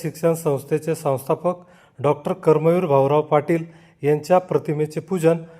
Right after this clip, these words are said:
मान्यवरांच्या हस्ते करण्यात आले. कार्यक्रमाच्या अध्यक्षस्थानी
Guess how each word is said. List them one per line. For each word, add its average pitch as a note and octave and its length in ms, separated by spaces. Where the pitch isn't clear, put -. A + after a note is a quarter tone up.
मान्यवरांच्या E3+ 720
हस्ते C#3+ 260
करण्यात C#3 420
आले. A2 180
कार्यक्रमाच्या E3 720
अध्यक्षस्थानी C#3 840